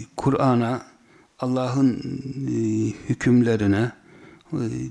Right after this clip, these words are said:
dolayısıyla Allah'a, dine yer yoktur. Onlar sadece nutuk atarken halkı kandırmaya yarayan unsurlardır.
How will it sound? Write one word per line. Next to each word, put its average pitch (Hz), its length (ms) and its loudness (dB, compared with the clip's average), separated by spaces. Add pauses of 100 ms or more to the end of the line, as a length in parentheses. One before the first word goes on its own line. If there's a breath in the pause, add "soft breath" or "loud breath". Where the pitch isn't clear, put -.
dolayısıyla 135 880 2
Allah'a, 127 680 -2 (600 soft breath)
dine 131 480 2
yer 139 420 2
yoktur. 127 760 0 (440 loud breath)
Onlar 151 380 6
sadece 131 680 4
nutuk 147 360 4
atarken 120 600 2 (480 loud breath)
halkı 139 400 2
kandırmaya 120 680 4
yarayan 110 520 2
unsurlardır. 107 1000 -4